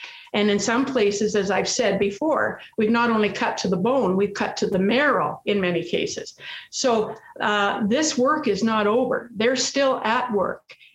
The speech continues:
and they're bringing more of these recommendations forward coming in November. So um, what business should we be in at City Hall? Um, you know, we can't be all things to all people.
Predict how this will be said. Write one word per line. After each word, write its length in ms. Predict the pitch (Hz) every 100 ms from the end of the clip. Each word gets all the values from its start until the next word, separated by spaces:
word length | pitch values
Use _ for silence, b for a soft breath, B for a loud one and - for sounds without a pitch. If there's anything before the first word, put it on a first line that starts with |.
| B
and 160 | 208
they're 120 | 226 214
bringing 360 | 240 233 220
more 240 | 214 240 254
of 100 | 233
these 220 | 233 202
recommendations 840 | 202 196 190 180 175 175 - 175
forward 540 | - 202 185 185 175 175
coming 440 | 202 190 185 -
in 260 | 196 180 180
November. 640 | 165 208 233 226 - - B B B B
So 600 | - - 285 190 - - _ B -
um, 540 | 214 208 208 202 208
what 220 | 214 214
business 340 | 208 208 233 226
should 220 | - 240
we 200 | 247 254
be 200 | 233 262
in 120 | 359
at 140 | 370 -
City 240 | 226 180
Hall? 420 | 175 - - - _ _ B B B
Um, 500 | 208 202 196 196 196
you 100 | 214
know, 120 | 214 208
we 120 | 214
can't 340 | - 233 233
be 120 | 247
all 260 | 233 233 233
things 300 | 247 247 233
to 100 | 254
all 240 | 233 233
people. 500 | 233 302 311 - -